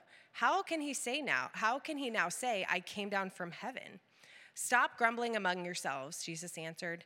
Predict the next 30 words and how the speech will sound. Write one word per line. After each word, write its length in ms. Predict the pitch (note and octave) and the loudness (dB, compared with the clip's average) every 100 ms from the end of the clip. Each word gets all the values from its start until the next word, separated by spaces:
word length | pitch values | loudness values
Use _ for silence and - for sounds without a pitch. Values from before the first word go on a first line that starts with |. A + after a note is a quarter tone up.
| - - - | -16 -20 -6
"No 200 | G3+ G#3+ | 2 4
one 240 | B3+ D#4+ | 4 2
can 180 | - E4+ | 0 -4
come 260 | D#4 A#3+ A3 | 0 0 0
to 100 | - | -2
me 160 | G#3 F3 | -2 -2
unless 300 | E3+ F3 - | 0 -2 -2
the 100 | F#3+ | -6
Father 400 | - F3 F#3 A3 | 2 2 2 -2
who 140 | C4 | -4
sent 260 | - A3 F3 | -2 -2 -2
me 100 | F#3 | -4
draws 420 | E3+ D3 E3 - | 0 0 0 -2
them, 280 | - - F#3+ - - - | -8 -10 -14 -20 -20 -2
and 140 | F#3 | 4
I 80 | F#3 | 4
will 140 | F#3+ | 4
raise 300 | F3+ F#3+ G#3 | 2 4 4
them 180 | A#3 B3 | 2 2
up 160 | F3 F3 | 2 0
at 100 | F3+ | -4
the 80 | F3+ | -2
last 360 | C#3 D3+ - | 0 -2 -4
day." 360 | A#2 G2+ D#3 D#3 _ - - - | -6 -6 -8 -16 _ -20 -12 0
It 100 | G#3+ | 2
is 160 | A#3 | 4
written 220 | A#3 B3+ C4+ | 4 2 2
in 80 | |
the 60 | C4+ | 0
prophets, 720 | - F3 E3 D3 A2 - - | 2 2 0 -4 -8 -8 -10